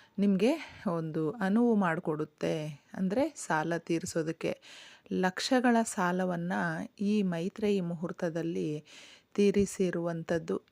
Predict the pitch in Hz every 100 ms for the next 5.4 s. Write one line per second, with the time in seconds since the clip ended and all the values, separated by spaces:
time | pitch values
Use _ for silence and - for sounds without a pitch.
0 | - - - - 202 202 175 170 190 170
1 | 160 160 165 165 - 180 180 170 175 170
2 | - 190 - - 170 170 - 170 165 196
3 | 185 175 190 220 185 165 170 160 160 -
4 | - 165 160 165 190 233 - - - -
5 | - - 170 175